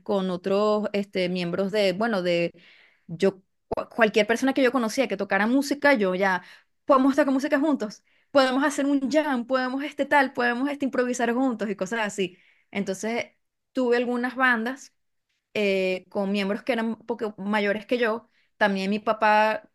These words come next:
él ten-, él tenía sus bandas y, y, y tenía sus amigos con quien tocaba música, entonces, eh, bueno, cuando tenía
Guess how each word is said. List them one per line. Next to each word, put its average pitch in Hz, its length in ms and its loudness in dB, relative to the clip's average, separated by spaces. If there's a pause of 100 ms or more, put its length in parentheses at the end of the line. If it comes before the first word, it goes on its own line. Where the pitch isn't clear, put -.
él 202 240 -4
ten-, 208 260 -2
él 196 100 -4
tenía 214 260 -4
sus 226 180 -6
bandas 208 560 0
y, 180 520 -4
y, 175 540 -6
y 175 180 -8
tenía 175 260 -8
sus 220 180 -8
amigos 202 280 -4
con 220 120 -6
quien 214 120 -6
tocaba 196 260 -2
música, 233 480 -4
entonces, 208 560 -4 (1040)
eh, 180 760 0
bueno, 196 540 -2 (160)
cuando 185 280 -2
tenía 185 540 -4